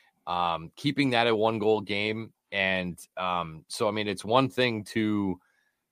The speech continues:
to get the goal, but it's another thing to keep your team in the game at critical times. And, you know, we talk save percentage and, and all this stuff. The, for me, it's all about the timely saves. And that's one of the things that always,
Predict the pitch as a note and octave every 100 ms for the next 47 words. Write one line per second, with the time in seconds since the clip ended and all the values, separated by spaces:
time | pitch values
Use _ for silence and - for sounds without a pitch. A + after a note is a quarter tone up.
0 | _ _ _ _ _ - - A#2 F#2+ A#2+
1 | F#2+ G#2+ F#2+ A#2 A2+ F#2+ F2+ G#2+ G#2 F#2+
2 | G#2 A2+ A#2+ - A2 F#2 - B2 - G#2
3 | - B2+ A#2 G2 E2 - _ _ A#2+ C#3
4 | C3 G2+ A2+ G#2+ F#2+ F2 - G#2 - A#2+
5 | A#2+ G#2+ G2+ A2 A2 G2+ F#2 G2+ G2+ G2+
6 | F#2+ A2 G#2 - B2+ C3 A2+ A2+ A#2+ A#2
7 | F#2+ F2 - _ _ _ _ _ - G2
8 | B2+ A#2+ - B2 A#2+ E2 _ _ _ _
9 | _ _ _ _ - A2 G#2 F#2 - B2+
10 | C3 C#3+ B2+ A#2+ A#2+ - G#2 A2+ A2+ A2+
11 | G2 G#2+ G2 E2+ F#2+ F#2+ - G#2 A2 G2+
12 | A2+ G2 G2+ G2+ G#2